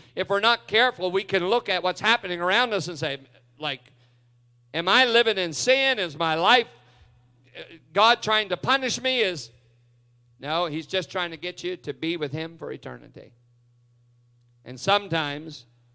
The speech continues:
those blessings, uh, are not always exactly what we want. If it had been up to me,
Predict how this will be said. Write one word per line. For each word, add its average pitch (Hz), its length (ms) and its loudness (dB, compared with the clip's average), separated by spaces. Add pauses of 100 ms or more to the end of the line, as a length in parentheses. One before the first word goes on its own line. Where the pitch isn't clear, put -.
(380)
those 147 240 2
blessings, 160 800 -2 (2500)
uh, 151 340 -2
are 151 160 -2
not 175 320 -2
always 160 640 -2
exactly 160 800 -6 (1200)
what 151 220 -6
we 143 140 -8
want. 143 400 -6 (3500)
If 143 100 -6
it 160 80 2
had 208 180 2
been 294 140 -2
up - 160 -4
to 202 80 -4
me, 233 340 -4